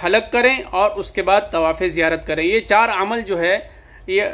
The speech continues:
ये वाजिब हैं, इसको ज़रूरी है, step by step करना ज़रूरी होता है। और ज़्यादातर हम लोगों के लिए ज़रूरी है, हमारे हिंदुस्तान और करीब के, अ, जो हनफी मसलक है हमारे, उसको ज़्यादा फॉलो करते हैं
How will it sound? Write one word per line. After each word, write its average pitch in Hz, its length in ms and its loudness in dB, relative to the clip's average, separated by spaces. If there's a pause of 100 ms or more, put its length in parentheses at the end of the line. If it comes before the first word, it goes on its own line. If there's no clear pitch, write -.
(120)
ये 196 220 2
वाजिब 175 480 2
हैं, 233 320 2
इसको 190 280 -4
ज़रूरी 196 380 0
है, 233 200 2
step 220 320 0 (140)
by 208 120 6
step 202 360 -2 (100)
करना 196 240 2
ज़रूरी 175 340 0
होता 160 280 0
है। 147 260 -4 (320)
और 165 100 -2
ज़्यादातर 220 500 2
हम 208 180 0
लोगों 240 240 4
के 240 120 -4
लिए 233 180 2
ज़रूरी 196 340 0
है, 208 300 0
हमारे 185 300 2
हिंदुस्तान 170 440 0
और 180 380 -4
करीब 185 320 -4
के, 208 220 2
अ, - 640 -4
जो 165 160 0
हनफी 190 360 0
मसलक 233 380 0
है 202 160 4
हमारे, 185 360 0 (320)
उसको 220 240 -4
ज़्यादा 190 360 4
फॉलो 196 280 0
करते 214 280 -4
हैं 202 280 -2